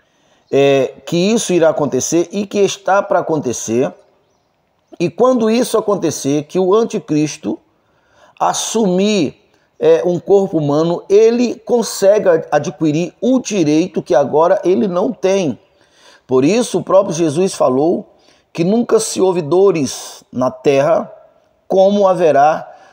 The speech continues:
na chamada a grande tribulação, que tem o período de sete anos. Mas lembre de uma coisa, que nós também iremos mostrar à luz da Bíblia.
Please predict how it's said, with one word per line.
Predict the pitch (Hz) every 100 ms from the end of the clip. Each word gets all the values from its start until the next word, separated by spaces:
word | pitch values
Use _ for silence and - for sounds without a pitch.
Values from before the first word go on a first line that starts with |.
| -
na | 123
chamada | 135 139 131 151 156 147
a | 156 156
grande | 123 151 156 165
tribulação, | - 160 180 190 - 165 160 170
que | -
tem | - 175
o | 175
período | 175 151 151 160 160 190 - _ _ _ _ -
de | 117 160
sete | - 156 151 151 190
anos. | 160 143 101 - - _ _ _ _ -
Mas | 135 151 147 - - _ _ -
lembre | 143 156 175 190 196
de | 156 185
uma | 196
coisa, | 190 185 180 104 101
que | -
nós | 117 104
também | - 123 147
iremos | 151 151 160 135
mostrar | 151 135 147
à | 147
luz | 147 143
da | 160
Bíblia. | 127 156 113 101